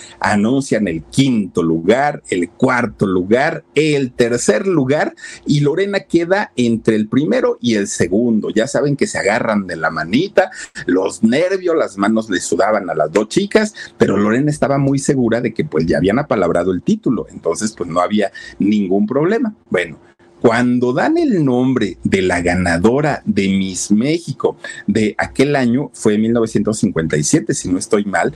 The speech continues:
oigan, pues resulta que dicen el nombre de Irma Arévalo Tust.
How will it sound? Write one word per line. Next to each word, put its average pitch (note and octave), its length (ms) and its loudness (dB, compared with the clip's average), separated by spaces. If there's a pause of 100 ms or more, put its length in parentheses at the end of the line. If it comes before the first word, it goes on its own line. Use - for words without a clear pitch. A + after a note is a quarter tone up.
(280)
oigan, A2+ 460 -2 (120)
pues A2 220 2
resulta E3 640 0
que D#3 400 0 (180)
dicen C#3 800 0
el G#2 240 4
nombre A#2 380 2
de A2 360 0
Irma D#3+ 540 0
Arévalo A2 640 2
Tust. - 500 0